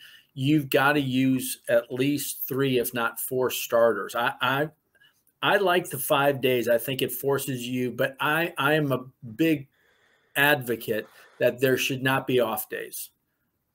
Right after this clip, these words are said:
You, you play three games at home. You're on a plane at eleven o'clock at night. You get in at two o'clock in the morning. You're playing a game that afternoon,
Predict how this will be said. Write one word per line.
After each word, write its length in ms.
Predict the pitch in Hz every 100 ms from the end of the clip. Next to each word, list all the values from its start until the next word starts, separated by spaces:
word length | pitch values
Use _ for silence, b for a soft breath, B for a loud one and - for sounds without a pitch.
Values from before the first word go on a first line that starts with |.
| _
You, 380 | - 147 139 147 - -
you 220 | 139 160
play 680 | 156 - 160 156 156 143 -
three 400 | - - 135 165
games 320 | 165 165 160 139
at 120 | 135
home. 440 | 143 147 147 151
You're 300 | 151 131 147
on 160 | 143 143
a 40 |
plane 540 | 127 - 139 143 147 139
at 120 | 131
eleven 400 | 127 123 135 143
o'clock 380 | 135 151 139 131
at 140 | 151
night. 280 | 135 127 131
You 200 | 131 131
get 280 | 131 131 135
in 140 | 143
at 140 | 131 -
two 200 | 139 139
o'clock 360 | 135 131 127
in 80 | 135
the 60 | 127
morning. 320 | 127 127 127
You're 120 | 127
playing 320 | 131 143 139 123
a 40 |
game 280 | 120 127 120
that 200 | 120 120
afternoon, 500 | 120 107 117 107 98